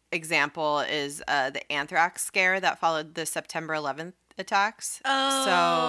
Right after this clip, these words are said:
Speaker 1: So
Speaker 2: in the mail?
Speaker 1: Yeah, so, like, after that and, like, the weeks after that, that real life event that happened where it w-, came through the mail,
Speaker 2: Yeah.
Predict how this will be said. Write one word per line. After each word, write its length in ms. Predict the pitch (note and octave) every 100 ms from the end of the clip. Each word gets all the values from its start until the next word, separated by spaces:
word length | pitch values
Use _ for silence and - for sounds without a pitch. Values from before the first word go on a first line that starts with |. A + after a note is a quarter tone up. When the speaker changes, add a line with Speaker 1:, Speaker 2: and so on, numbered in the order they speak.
| B3
Speaker 1:
So 40 |
Speaker 2:
in 140 | A3+
the 80 | A3+
mail? 600 | A3+ G#3 G#3+ A3+ B3+ C#4 - _ _
Speaker 1:
Yeah, 340 | F#3+ F#3 E3+ D#3
so, 160 | -
like, 220 | F#3 E3+ -
after 340 | D#3 - F#3+
that 260 | E3+ D#3+ -
and, 120 | F3+
like, 140 | E3 - _
the 140 | -
weeks 300 | D#3 D#3 -
after 340 | - C#3+ - E3
that, 220 | D3 - _ -
that 240 | - D3+ -
real 600 | D#3+ D#3 E3 D#3+ D#3+ D#3+ _
life 480 | D#3 C#3+ - - - _ _
event 360 | - D#3+ D3+ D#3+
that 120 | D3+
happened 400 | D3+ C#3+ E3 E3
where 120 | D#3 C#3+
it 80 |
w-, 180 | - D#3 _ -
came 220 | F3+ D#3+
through 120 | D#3+
the 80 | D#3
mail, 440 | D3+ C#3+ C#3+ E3 _ -
Speaker 2:
Yeah. 240 | A3+ G#3